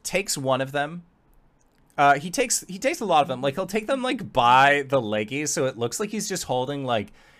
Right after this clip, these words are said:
in the same way that we would hold, like, a bundle of bananas or some other clustered fruit. He just sort of, like, has them in one hand. And you see him step outside. It is dark.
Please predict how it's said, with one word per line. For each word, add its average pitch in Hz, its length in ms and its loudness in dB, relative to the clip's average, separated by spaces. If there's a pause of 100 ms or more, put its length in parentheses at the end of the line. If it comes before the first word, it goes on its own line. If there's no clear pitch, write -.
(140)
in 170 120 -2
the 170 80 0
same 196 260 0
way 180 140 4
that 110 180 2
we 127 160 -2
would 143 140 0
hold, 139 280 2
like, 135 140 0
a 117 80 0
bundle 117 420 0
of 110 160 0
bananas 120 600 -2
or 101 120 -8
some 127 360 0
other 120 320 2
clustered 120 560 -6
fruit. 113 440 -8
He 120 140 -14
just 117 300 -10
sort 127 180 -6
of, 107 120 -12
like, 107 180 -6
has 113 380 -2
them 127 120 -6
in 117 140 -8
one 110 220 -6
hand. 131 380 -6 (440)
And 185 140 -2
you 190 80 -6
see 226 200 -6
him 214 160 -2
step - 520 0
outside. 123 880 2 (1400)
It 139 100 -6
is 151 180 -6
dark. 123 540 -2